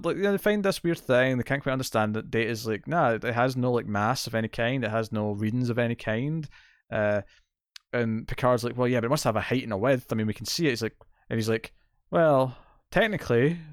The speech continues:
but not really." <laughs> Um, and I'm gonna blame Wesley for a lot here, 'cause they send in a probe, right?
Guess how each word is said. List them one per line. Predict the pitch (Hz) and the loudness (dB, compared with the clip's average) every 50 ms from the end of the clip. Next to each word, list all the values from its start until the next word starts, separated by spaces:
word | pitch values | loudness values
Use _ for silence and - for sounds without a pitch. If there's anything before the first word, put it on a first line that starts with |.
| - - - | -16 -4 0
but | 123 123 127 - - | 2 4 4 2 0
not | 165 156 135 | -2 -2 2
really." | 135 147 127 127 143 151 151 - - - - - - - | 2 4 6 6 6 4 4 2 -2 -8 -8 -10 -2 0
<laughs> | 233 196 - - - - - - - - - - - 143 123 - - | 0 0 0 -2 -18 -20 -20 -20 -20 -20 -20 -20 -20 -20 -18 -8 0
Um, | 120 120 120 117 120 120 117 104 - _ _ _ _ _ _ _ _ _ _ _ _ _ _ _ _ _ - | 2 2 2 2 0 -2 -6 -6 -10 _ _ _ _ _ _ _ _ _ _ _ _ _ _ _ _ _ 0
and | 123 135 156 | 2 4 4
I'm | 190 196 | 4 4
gonna | 202 175 147 | 6 4 4
blame | 123 131 131 123 120 113 | 4 4 4 4 4 4
Wesley | 117 123 120 - - 117 | 4 4 4 2 0 -4
for | - - 113 | -2 0 2
a | 107 | 4
lot | 117 120 110 | 4 4 4
here, | 110 | 2
'cause | - 120 110 | 0 0 -2
they | - 131 | 0 2
send | - 185 220 220 | 2 4 4 4
in | 214 151 | 4 2
a | |
probe, | - - - 139 120 107 95 95 - - - | 0 -2 -4 -2 0 0 0 -2 -4 -4 0
right? | 120 117 127 143 | 2 2 2 2